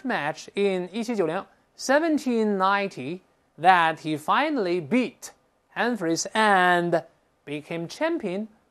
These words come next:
of England.好，咱们再快点啊，不带中断的，再来一遍。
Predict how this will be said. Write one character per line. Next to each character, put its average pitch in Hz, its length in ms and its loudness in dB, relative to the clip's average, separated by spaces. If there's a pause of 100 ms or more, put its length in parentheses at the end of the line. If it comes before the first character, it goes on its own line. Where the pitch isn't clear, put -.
(160)
of 165 240 0 (420)
England. 135 640 -10 (880)
好， 127 240 -10
咱 139 140 -8
们 165 80 -8
再 165 100 4
快 151 260 2
点 131 120 2
啊， 135 180 0 (160)
不 160 80 -10
带 156 140 -2
中 165 180 -6
断 165 160 4
的， 139 80 -6
再 151 140 -2
来 151 80 0
一 - 20 -4
遍。 151 160 -6